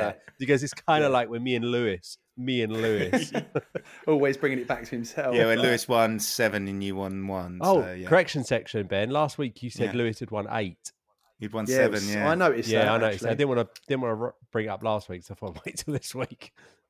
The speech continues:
Speaker 3: Yeah,
Speaker 2: Okay,
Speaker 3: so it's the
Speaker 2: Ben,
Speaker 3: thing.
Speaker 2: one nil.
Speaker 3: Um, so, Carlos Sainz unsafe release, uh, which was definitely an unsafe release. He goes, "If I get fined for that, it's totally fake." It's like,
Speaker 2: Is that,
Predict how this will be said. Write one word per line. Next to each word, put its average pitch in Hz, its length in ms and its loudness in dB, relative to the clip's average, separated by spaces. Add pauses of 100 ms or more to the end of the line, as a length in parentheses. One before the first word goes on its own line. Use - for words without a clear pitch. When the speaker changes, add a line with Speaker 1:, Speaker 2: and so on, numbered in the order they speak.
(220)
Speaker 3:
Yeah, 113 180 0
Speaker 2:
Okay, 101 100 0
Speaker 3:
so 135 160 2
it's 110 140 -2
the 107 40 -14
Speaker 2:
Ben, 123 200 0
Speaker 3:
thing. 127 80 -6
Speaker 2:
one 135 140 0
nil. 170 480 12
Speaker 3:
Um, - 140 2
so, - 340 2 (220)
Carlos 180 400 2
Sainz 143 400 0
unsafe 139 500 2
release, 117 540 -2 (520)
uh, 117 240 2
which 127 200 0
was 131 100 -4
definitely 120 360 2
an 110 60 0
unsafe 107 400 -2
release. 104 280 -2
He - 60 -6
goes, 110 160 -6 (220)
"If 143 120 -4
I 185 100 8
get 185 160 0
fined 151 320 2
for 143 80 -4
that, 120 260 2
it's - 240 -12
totally 139 360 4
fake." - 440 -2 (300)
It's 135 100 -6
like, 139 140 -8
Speaker 2:
Is 127 80 -12
that, 170 300 -12